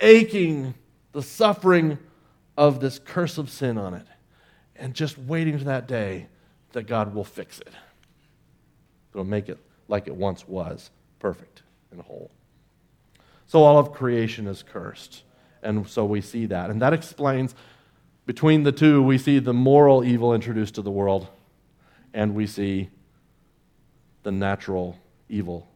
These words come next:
that's introduced into the world. But now, just because God has not dealt finally with evil yet does not mean that he will not. And, and so that's another thing that we have to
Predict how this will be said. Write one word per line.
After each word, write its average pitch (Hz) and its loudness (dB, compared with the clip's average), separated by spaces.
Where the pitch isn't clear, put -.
that's 90 -20
introduced 87 -12
into 85 -16
the 82 -20
world. 85 -16
But 180 2
now, 208 8
just 247 2
because 226 6
God 160 10
has 147 2
not 151 2
dealt 135 2
finally 127 0
with 110 -4
evil 101 -4
yet 123 -2
does 135 -8
not 156 0
mean 147 -2
that 143 -2
he 143 -4
will 143 -2
not. 147 -2
And, 113 -8
and 127 -10
so 139 -6
that's 165 2
another 175 4
thing 175 4
that 156 2
we 147 2
have 151 2
to 147 2